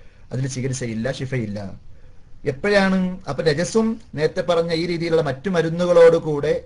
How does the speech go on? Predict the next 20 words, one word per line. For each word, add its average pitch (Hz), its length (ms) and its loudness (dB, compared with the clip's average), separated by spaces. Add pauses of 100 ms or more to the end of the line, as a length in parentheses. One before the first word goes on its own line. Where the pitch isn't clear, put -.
(160)
മറ്റു 143 200 -6
മരുന്നിനോട് 165 500 0
കൂടെ 156 260 -2
ഇസ്തിഹ്ലാക്ക് 156 560 -2
ചെയ്യപ്പെട്ട 151 480 -6
രീതിയിലുള്ള 135 840 -4 (420)
ഖംറും 147 540 0
പറ്റും, 131 380 -4
കള്ളും 151 340 -2
പറ്റും 156 360 -4
എന്ന് 147 120 -6
പറയാൻ 135 400 -4
കാരണം 127 300 -4
എപ്പോഴാണ്? 127 500 -4
ഇൻ 147 180 -8 (100)
തഅയ്യന 151 420 -2
കുല്ലു 139 320 -4
മിൻഹുമാ 123 640 -6 (380)
ദവാഅൻ 143 960 0 (300)
നാഫിഅൻ 143 920 -2